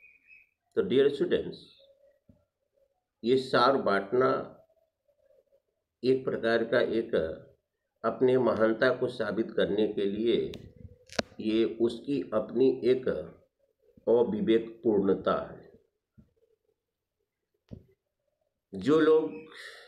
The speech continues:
महान हैं, विद्वता से परिपूर्ण हैं, वो अपने गुणवत्ता का बखान नहीं करते हैं, उसकी बखान स्वतः हो जाती है।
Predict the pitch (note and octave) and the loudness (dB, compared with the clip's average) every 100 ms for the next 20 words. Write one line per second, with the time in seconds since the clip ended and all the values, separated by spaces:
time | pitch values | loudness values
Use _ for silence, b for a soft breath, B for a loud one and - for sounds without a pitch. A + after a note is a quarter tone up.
0 | B B B _ _ _ F#2 G#2 A#2+ A2+ | B B B _ _ _ -10 -2 -2 2
1 | A#2+ A#2+ B2 A#2+ G2+ G#2 G2 G2+ A#2 A#2 | 0 2 0 0 -2 -6 -6 -2 0 0
2 | - A2 - G2+ G2 A2+ A2+ G#2+ - - | -2 -6 0 0 2 -2 -2 -2 -4 -14
3 | - _ _ _ _ b b _ A#2 B2+ | -20 _ _ _ _ b b _ -2 0
4 | C3 C3+ A2+ A#2 A2+ - A#2 G#2+ F#2+ F2+ | 2 2 2 2 2 2 -2 -2 -2 -4
5 | - F#2 E2 - - - - - - - | -2 -4 -2 -4 -8 -14 -14 -16 -16 -8
6 | A#2+ - D#3+ D3 G#2 G#2 A2+ - - G#2 | -8 -6 -8 -6 -6 -4 -6 -6 -2 -2
7 | - F#2 E2 - - - - - | 0 -2 -4 -6 -8 -14 -16 -16